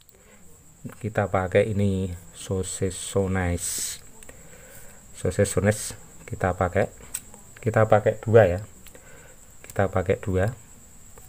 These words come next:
dua biji sosis sones. Dan kita kupas.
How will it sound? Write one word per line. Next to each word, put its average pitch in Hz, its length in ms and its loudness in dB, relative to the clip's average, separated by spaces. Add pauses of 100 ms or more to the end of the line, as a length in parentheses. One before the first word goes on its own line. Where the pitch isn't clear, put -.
(120)
dua 90 640 2
biji 95 320 -2
sosis 92 320 0
sones. 95 400 0 (960)
Dan 113 240 4
kita 101 480 2
kupas. - 640 -2